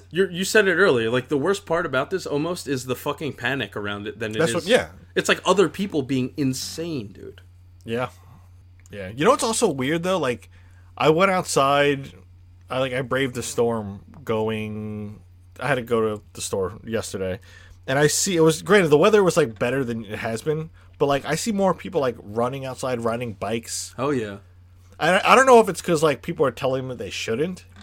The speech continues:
Speaker 2: Or, like, they shouldn't be outside, but, like
Speaker 1: No, it's because the gyms are closed.
Speaker 2: Oh, okay.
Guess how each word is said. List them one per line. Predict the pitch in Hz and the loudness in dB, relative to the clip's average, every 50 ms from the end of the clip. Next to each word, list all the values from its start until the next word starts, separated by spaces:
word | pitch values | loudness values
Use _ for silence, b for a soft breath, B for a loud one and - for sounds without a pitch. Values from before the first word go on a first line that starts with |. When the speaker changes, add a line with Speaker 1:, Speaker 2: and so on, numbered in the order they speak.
| - - - - - - | -20 -20 -20 -20 -12 -6
Speaker 2:
Or, | 113 113 | -4 -4
like, | 113 110 101 | -4 -4 -6
they | 104 | -8
shouldn't | - - 127 123 120 110 | -6 -6 -6 -6 -6 -6
be | 117 120 | -6 -6
outside, | 117 107 - - 107 104 113 123 123 127 | -6 -6 -6 -6 -4 -4 -4 -4 -6 -6
but, | 123 117 | -6 -6
like | - 107 104 98 87 90 | -6 -6 -8 -8 -2 2
Speaker 1:
No, | 135 185 202 | 4 6 6
it's | 147 127 - | 4 2 0
because | - 120 127 117 | -6 -8 -8 -6
the | 120 110 | -8 -8
gyms | 98 - 135 160 165 131 | -4 -4 -4 -4 -4 -6
are | 120 | -8
closed. | - - - 101 98 90 90 95 - - - - - - - - - - - - - - - - - - - - - - - - - - - - - - | -10 -10 -12 -10 -10 -10 -12 -14 -14 -18 -18 -20 -20 -20 -20 -20 -20 -20 -20 -20 -20 -20 -20 -20 -20 -20 -20 -20 -20 -20 -20 -20 -20 -20 -20 -20 -8 2
Speaker 2:
Oh, | - 165 170 180 180 | 6 8 8 8 8
okay. | - - 135 107 101 101 | 4 2 0 0 0 0